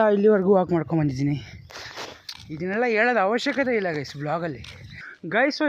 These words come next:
ಎಲ್ಲರೂ ಜಾಗಿಂಗ್ ಹಾಗೂ ವಾಕಿಂಗ್ ಎಕ್ಸರ್ಸೈಸ್ ಎಲ್ಲ ಮಾರ್ನಿಂಗ್ ಟೈಮಲ್ಲಿ ಮಾಡಬೇಕಾದ್ರೆ ನಾನು ಆಫ್ಟರ್‌ನೂನ್ ಟೂ ಓ ಕ್ಲಾಕಾಗಿ ಮಾಡ್ತಾಯಿದ್ದೀನಿ. ಇಷ್ಟೊಂದು ಬಿಸಿಲಲ್ಲಿ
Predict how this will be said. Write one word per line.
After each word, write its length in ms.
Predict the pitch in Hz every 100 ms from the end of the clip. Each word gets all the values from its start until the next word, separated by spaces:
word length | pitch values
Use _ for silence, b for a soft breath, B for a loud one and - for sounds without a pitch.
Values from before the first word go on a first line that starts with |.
| 254
ಎಲ್ಲರೂ 280 | 269 285 277 170
ಜಾಗಿಂಗ್ 380 | 208 226 254 254 190
ಹಾಗೂ 240 | 214 233 226 220
ವಾಕಿಂಗ್ 360 | 214 214 240 220 190
ಎಕ್ಸರ್ಸೈಸ್ 420 | - 208 220 190 202
ಎಲ್ಲ 100 | 202 185
ಮಾರ್ನಿಂಗ್ 300 | 202 233 214 202
ಟೈಮಲ್ಲಿ 260 | 190 180 175
ಮಾಡಬೇಕಾದ್ರೆ 520 | 175 165 160 156 160 135 B B B B - 185
ನಾನು 200 | 214 208 165
ಆಫ್ಟರ್‌ನೂನ್ 380 | 202 - 240 214 -
ಟೂ 60 | 247
ಓ 60 | 277 269
ಕ್ಲಾಕಾಗಿ 280 | 226 233 202
ಮಾಡ್ತಾಯಿದ್ದೀನಿ. 420 | 190 - 175 180 185 -
ಇಷ್ಟೊಂದು 280 | - 240 226 180
ಬಿಸಿಲಲ್ಲಿ 420 | 180 220 220